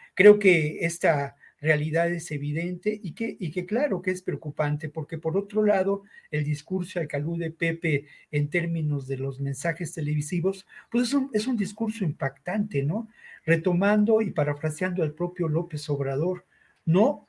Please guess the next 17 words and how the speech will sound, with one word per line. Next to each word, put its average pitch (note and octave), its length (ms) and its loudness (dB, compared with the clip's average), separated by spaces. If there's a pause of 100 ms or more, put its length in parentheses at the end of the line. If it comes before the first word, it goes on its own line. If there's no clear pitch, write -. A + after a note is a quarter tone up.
se - 280 -4
busca G3 680 2
la C3 560 -2
solución F#3+ 840 0
a D3 80 -4
las C3+ 200 -6
causas D#3 520 -4 (260)
de D3 100 2
fondo E3+ 380 0
de D#3 100 0
esta D#3 220 -2
realidad C#3+ 600 2
y D3 140 0
menos, F3 680 0 (220)
menos G3 520 2
se D3+ 100 -4
reflexiona E3+ 800 -4